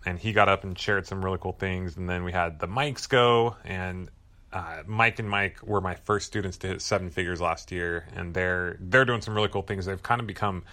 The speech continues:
experts on <laughs> hiring and firing, uh, and building a team, and they shared some things with that.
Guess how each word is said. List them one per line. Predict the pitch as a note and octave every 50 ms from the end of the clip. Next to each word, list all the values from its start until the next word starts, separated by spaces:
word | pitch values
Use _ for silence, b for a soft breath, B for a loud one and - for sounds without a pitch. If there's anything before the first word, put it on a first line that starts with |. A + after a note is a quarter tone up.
| B B B B B B -
experts | - - - - - D3 C#3 B2+ - -
on | C#3 A#2+ A2 G2+
<laughs> |
hiring | G2 F#2+ - B2+ A#2+ A2+ A#2+ A#2 A2 A2+
and | G#2 F#2 -
firing, | - A2+ G2+ G2+ G#2 G2+ G2+ G2+ G2+ G#2 G2+ B B B B B B B B B -
uh, | - G#2 F#2+ F#2 F2 F2 E2
and | F2 F#2 F2+
building | G2 A2+ G#2 G#2+ G2+
a | F#2
team, | F2 - - G#2+ G#2 G2 G2 F#2 F2+ F#2 E2+
and | F2 F#2 F2+ F2 F2+
they | F2+
shared | F2 - G#2 G2+ F#2
some | - G2+ F#2
things | - G2 F#2 F#2 F2+ E2+ D#2+ - - - -
with | - F2+ F2 - -
that. | F#2 F2 E2+ F2 E2+ E2+ - B